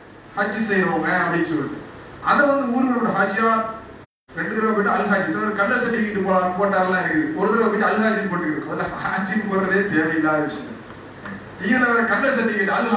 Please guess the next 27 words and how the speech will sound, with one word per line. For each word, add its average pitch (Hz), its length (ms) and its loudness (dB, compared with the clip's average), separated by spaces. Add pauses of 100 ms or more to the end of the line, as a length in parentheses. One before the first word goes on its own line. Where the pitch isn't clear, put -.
ஹாஜ் 202 240 0
ரெண்டு 202 220 -4
வாட்டி 214 160 0
போயிட்டு 180 200 -2
இருக்கு. 160 220 -4
ஒரு 202 120 2
தடவை 220 200 2 (320)
தான் 220 160 2
போயிருக்குது. 170 320 0 (120)
அதுலயும் 233 360 0
பொய். 190 160 4 (100)
ஹஜ் 185 240 -2
செய்யறதுலயுமா 196 520 4
பாவம் 190 200 4
பொய் 156 260 2
சொல்லிக்கிட்டு. 151 380 0 (1300)
அப்ப 190 140 -2
என்ன 311 380 2
இங்க 247 240 2
நோக்கமா 285 420 2
இருக்குது? 190 300 -2 (1080)
அற்ப - 480 0 (440)
புகழ்ச்சி. 247 420 -2 (1400)
புகழ்ச்சி 302 640 4
அப்படிங்கிறது 254 440 -4
தேவையற்றது. 311 640 0 (840)
அது 180 100 -10